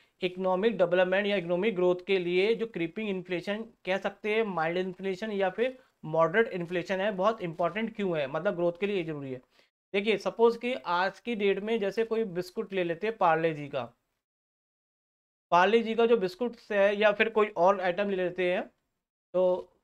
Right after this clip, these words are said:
मान लीजिए पार्ले जी का जो बिस्कुट है पाँच रुपये वाला, पहले बहुत पहले पाँच रुपये में आता था ये बिस्कुट्स।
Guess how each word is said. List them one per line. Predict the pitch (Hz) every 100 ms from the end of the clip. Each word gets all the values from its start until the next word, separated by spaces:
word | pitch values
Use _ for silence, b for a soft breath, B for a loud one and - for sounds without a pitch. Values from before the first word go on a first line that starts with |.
| _
मान | 175 190
लीजिए | 202 226
पार्ले | 233 175 185
जी | 208 214
का | 226
जो | 226
बिस्कुट | 180 - 208
है | 214 226
पाँच | 190 202
रुपये | 202 190
वाला, | 170 147 127 123 _ _ _ _ _ _
पहले | 175 214 226
बहुत | 175 165 220 226
पहले | 202 190 226
पाँच | 208 190 202
रुपये | 196 202 196
में | 180 196 220
आता | 165 151
था | 143
ये | 151 156
बिस्कुट्स। | 143 - 151 -